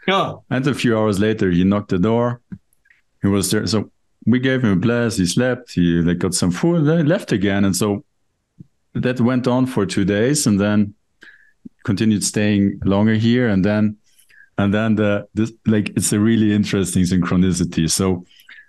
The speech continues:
Speaker 2: a neighbor told us this is a Belgian Shepherd, a Malinois, Malinois,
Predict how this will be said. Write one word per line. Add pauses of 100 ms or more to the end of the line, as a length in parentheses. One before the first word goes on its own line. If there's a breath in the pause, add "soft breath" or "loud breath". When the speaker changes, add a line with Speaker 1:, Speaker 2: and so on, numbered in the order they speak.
Speaker 2:
a
neighbor
told
us
this
is
a
Belgian
Shepherd, (340)
a
Malinois, (460)
Malinois,